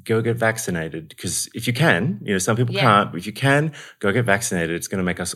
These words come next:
Speaker 1: all get back to normal a lot quicker. And you did the right, and I love that you got right off the plane and went straight.
Speaker 2: Yeah. <laughs> But I, I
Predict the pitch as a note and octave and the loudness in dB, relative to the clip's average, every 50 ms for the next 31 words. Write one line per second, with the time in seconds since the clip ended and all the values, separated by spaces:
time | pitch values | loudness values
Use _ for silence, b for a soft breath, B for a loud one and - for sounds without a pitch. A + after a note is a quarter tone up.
0 | - - G2 G2 F#2+ G2 F#2+ F2 F#2 D#2+ - - F2+ E2+ - - - - - F2 | -6 -2 -2 0 0 0 0 -2 -2 -4 -4 -4 -4 -4 -4 -6 -10 -6 -4 -4
1 | E2+ D#2+ E2 E2 E2+ E2 D#2+ D#2+ D#2 D#2 D2+ C#2+ D#2+ D#2 D#2+ - - - F#2+ F2 | -4 -4 -4 -4 -4 -4 -6 -6 -6 -6 -6 -4 -4 -4 -4 -6 -8 -6 -6 -4
2 | - F#2+ E2+ D#2+ - - F#2+ F2+ F2+ E2+ D2 F#2+ F#2 A#2 B2 A#2 A#2 A#2+ A2+ G2 | -4 -4 -4 -4 -2 -2 -2 -2 -2 -2 -4 -6 -4 -4 -2 0 2 2 2 2
3 | - - G2+ G#2 G#2 G#2 G#2 A2 A2 A2 F#2 G#2+ F2 F#2+ F2+ G#2+ D#2+ - F#2 F#2+ | 2 0 2 4 4 6 6 6 6 6 4 2 -2 0 0 0 0 2 4 4
4 | F#2 F#2 F#2 F#2 - - - - G2 F2+ E2+ E2+ F2 F#2 F2 D2+ C2+ - _ - | 6 6 4 2 -2 -8 -6 -2 -2 -2 -2 -2 -4 -6 -6 -8 -8 -12 _ -8
5 | - - - - - - D#4+ D#4 - - - F4+ - D#3 - B B B B B | -6 -4 0 4 6 8 8 6 6 6 6 6 6 6 0 B B B B B
6 | B B B - F4+ F4 F4 E4+ E4 C4+ G#3+ - C#4 D4 | B B B 4 6 6 8 6 6 4 4 4 4 4